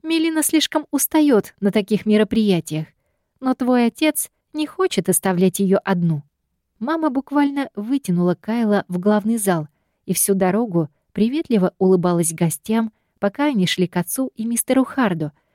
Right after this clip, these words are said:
рядом с которыми стояли два взрослых мужчины и молодая женщина.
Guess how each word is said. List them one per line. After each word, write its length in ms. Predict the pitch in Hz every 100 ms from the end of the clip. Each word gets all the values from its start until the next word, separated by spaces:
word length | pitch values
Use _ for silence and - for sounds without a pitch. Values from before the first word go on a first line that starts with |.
| _
рядом 320 | 185 185 175
с 100 | 170
которыми 640 | - 170 196 214 185 165 151 _
стояли 500 | - - 240 269 285
два 220 | 208 165 175
взрослых 500 | 165 190 185 180 -
мужчины 560 | 170 - 247 240 214 -
и 80 |
молодая 460 | 208 214 214 214 214
женщина. 540 | 190 175 143 165 160